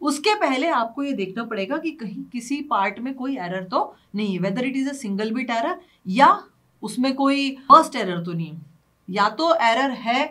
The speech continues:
तो, तो फिर क्या है, retransmission के लिए आपको sender को या source को बताना पड़ेगा कि retransmit करें क्योंकि ये message proper नहीं है। या अगर single bit error है तो मान लेते हैं कि we are having techniques कि हम उस single bit error को करेक्ट कर सकते हैं।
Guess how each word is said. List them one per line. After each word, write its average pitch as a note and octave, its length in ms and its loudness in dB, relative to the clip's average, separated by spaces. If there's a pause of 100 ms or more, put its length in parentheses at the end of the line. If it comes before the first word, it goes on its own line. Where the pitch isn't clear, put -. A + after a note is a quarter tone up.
(540)
तो, D#4 140 8
तो E4 160 4
फिर D4 200 -4
क्या C#4+ 200 4
है, D4 200 2 (100)
retransmission A#3+ 920 -2
के G#3+ 120 -4
लिए G3+ 160 -4
आपको F#3+ 480 -2 (200)
sender G#3+ 420 -2
को D#4 200 -4
या C4+ 280 -2
source G3+ 380 -6
को C4 100 -8
बताना A#3+ 360 0
पड़ेगा A#3+ 320 -6
कि A#3+ 200 -6
retransmit C4+ 720 0
करें C#4+ 200 0
क्योंकि A#3+ 240 -6
ये A#3 120 -8
message G3+ 440 -4
proper - 520 -2
नहीं G3 220 -2
है। - 80 -10 (560)
या F#4 160 12
अगर F4+ 220 8
single E4 300 2
bit D#4+ 200 2
error C#4+ 300 8
है D4 120 2
तो D4 100 -2
मान C#4 260 2
लेते C#4+ 220 -6
हैं C#4+ 200 -6 (300)
कि D#4+ 120 4
we D#4 200 4
are D#4 120 4
having C#4+ 400 -2
techniques C4+ 460 -4
कि D#4 120 -4
हम C4+ 200 -2
उस C#4+ 180 -10
single A#3+ 280 -2
bit B3+ 180 -4
error G3 220 -4
को A#3+ 100 -12
करेक्ट F#3 340 -6
कर C#3+ 100 -10
सकते C3+ 320 -16
हैं। - 240 -16